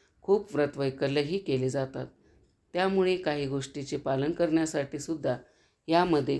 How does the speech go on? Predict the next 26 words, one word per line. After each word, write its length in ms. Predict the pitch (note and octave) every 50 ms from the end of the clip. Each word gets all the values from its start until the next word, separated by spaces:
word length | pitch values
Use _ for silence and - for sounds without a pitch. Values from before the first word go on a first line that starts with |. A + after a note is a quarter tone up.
| -
खूप 300 | - - F3 F#3 - -
मदत 340 | D#3+ C#3 A#2+ B2 B2+ B2 - _ _ _ _ _ _ _ - - - - - - - C3+ C3+ C3 -
करतो. 380 | D3 C3+ B2+ C3 - - - - _ _ _ _ _ _ _ _ _ _ _
आता 340 | - D#3 D#3 - F#3+ G3 G#3
श्रावण 500 | G3+ - - D#3 D3 C#3+ D3 F3 G3 G#3 G#3 - - _ _ _ _ _ _ _ _ _ _ _ _ _ _ -
जो 260 | D#3+ F3 F3+ F#3 G3 F#3+
महिना 400 | E3+ D#3 D3+ D3 D3 D3 D3 D3
आहे, 280 | D3 C#3 C#3 C#3 D3 - - - -
तर 100 | D#3 E3 E3
तो 220 | - - D#3+ E3
भगवान 420 | D#3+ - - C3+ B2+ C#3 D#3 F3+ G3
शंकरांचा 760 | F#3+ - D3 C#3+ C#3 - C#3 C#3 C#3 C3+ C3 - - C#3+ C#3+
आवडता 400 | B2+ C3 B2+ C3 B2+ - - F3+
महिना 300 | F3 D#3 C#3 C#3 C3+ C#3
आहे, 220 | - - - G#2 - - _ _ _ _ _ _ _ _ _ _ - _ _ _ _ _ -
हे 80 | G3 G#3+
प्रत्येकाला 640 | G3+ - D#3+ D#3 - - E3+ E3 E3+ F3 F3+ F#3+ F#3
माहीत 340 | E3+ D#3 C#3+ C3+ C3 C3+ C#3
आहे. 220 | C#3 C3+ C#3+ - -
परंतु 520 | - - C#3 C#3 C#3+ D3 C#3+ C#3+ C3+ - - - _ -
सृष्टी 420 | - - D#3 C#3+ C#3+ - - F3
ही 160 | F3+ F3 F#3+ G3+
हिरव्या 380 | G3 E3+ D#3 D3 C#3 C#3+ C#3
रंगाने 440 | C#3 C3+ C3 C3+ C3+ C3+ D3+ F3 G3+
सजलेली 500 | G3 - D3 C#3 C3+ C3+ C3+ C#3 C3 D3 E3
असते. 360 | E3 D3+ - - - C3 C3